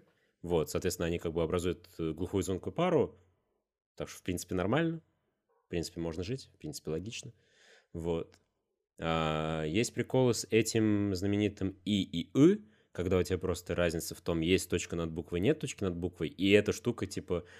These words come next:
продлена до того, что в заглавном варианте у тебя, э, надо смотреть, есть точка над буквой или нет точки над буквой, потому что Истанбул, даже вот как бы хоть с большой буквы пишется, все равно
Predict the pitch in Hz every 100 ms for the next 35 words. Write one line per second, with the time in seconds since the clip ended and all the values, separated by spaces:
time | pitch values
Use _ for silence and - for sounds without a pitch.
0 | - - 98 104 101 101 107 92 87 92
1 | 87 90 95 95 - 90 85 82 82 87
2 | 95 85 76 76 73 71 73 - 71 69
3 | - - - _ 73 71 71 69 67 -
4 | - - - - - 76 76 82 78 78
5 | - - _ 82 78 80 - 80 76 78
6 | - 78 95 160 98 - 87 80 78 76
7 | 73 76 76 - 76 - 82 - 90 80
8 | 73 73 - - - 82 76 76 71 78
9 | 71 69 82 76 80 - 80 76 82 80
10 | - - - 80